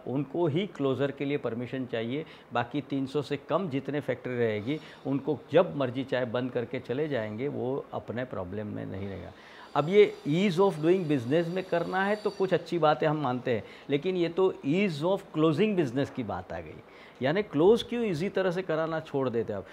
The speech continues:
और आप चाहेंगे तो इस प्रकार से भी कई लोग आज की तारीख में करते हैं, वैसे भी करेंगे। उसके पास तीन कंपनी अलग बना देंगे, तीन सौ काम जरूर रखेंगे, लेकिन सौ, सौ वाली तीन बना देगा,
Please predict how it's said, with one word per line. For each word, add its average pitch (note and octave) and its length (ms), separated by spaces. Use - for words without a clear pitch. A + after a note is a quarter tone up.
और D3 160
आप D#3 180
चाहेंगे F3+ 400
तो F3+ 120
इस E3+ 80
प्रकार D#3+ 280
से E3+ 120
भी E3+ 100
कई E3 180
लोग E3 180
आज D3+ 200
की G3+ 140
तारीख D#3+ 280
में D#3 100
करते D3 240
हैं, C#3 80
वैसे C3 220
भी F#3 120
करेंगे। B2 400
उसके F3 260
पास E3+ 500
तीन G3+ 200
कंपनी D#3 360
अलग D3 200
बना C#3 220
देंगे, B2+ 300
तीन C#3+ 260
सौ E3 220
काम D#3 280
जरूर D3+ 300
रखेंगे, A#2 400
लेकिन B2+ 340
सौ, E3 240
सौ G#3 220
वाली D#3+ 240
तीन D3+ 240
बना B2 240
देगा, A#2 320